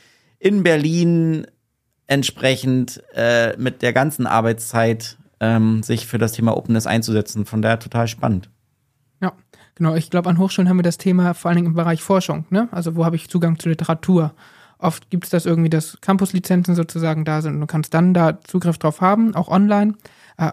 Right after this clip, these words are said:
Speaker 2: manchmal hat man das aber auch einfach nicht und kommt an Literatur einfach nicht ran. Und dann ist es schon auch ein Problem. Und das ist natürlich gut,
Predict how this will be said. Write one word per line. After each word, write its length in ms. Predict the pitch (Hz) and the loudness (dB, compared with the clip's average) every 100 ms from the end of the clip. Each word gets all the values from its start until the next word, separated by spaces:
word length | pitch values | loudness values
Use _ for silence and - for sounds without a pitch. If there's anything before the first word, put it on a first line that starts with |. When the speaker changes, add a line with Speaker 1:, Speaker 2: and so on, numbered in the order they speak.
| - | -2
Speaker 2:
manchmal 280 | 185 175 175 | -4 0 0
hat 80 | |
man 80 | 175 | 2
das 80 | 165 | 0
aber 140 | 160 | 0
auch 40 | 156 | -2
einfach 240 | 156 - | -4 -2
nicht 220 | 170 - | -4 -4
und 80 | 180 | -10
kommt 160 | - 170 | -14 -6
an 80 | 156 | -4
Literatur 500 | 151 - - 170 160 | -2 -2 -2 0 0
einfach 240 | 156 147 | -2 -2
nicht 240 | 156 147 | -4 -2
ran. 160 | 156 156 | 0 0
Und 80 | 131 | 0
dann 160 | 131 | 0
ist 100 | 185 | 0
es 120 | 190 170 | 0 0
schon 220 | 202 185 | 0 0
auch 120 | 151 | -2
ein 80 | 156 | -8
Problem. 380 | - 156 170 214 | -8 -2 2 2
Und 60 | |
das 120 | 170 | 2
ist 40 | 165 | 0
natürlich 280 | 170 165 165 | 0 0 2
gut, 220 | 226 | 0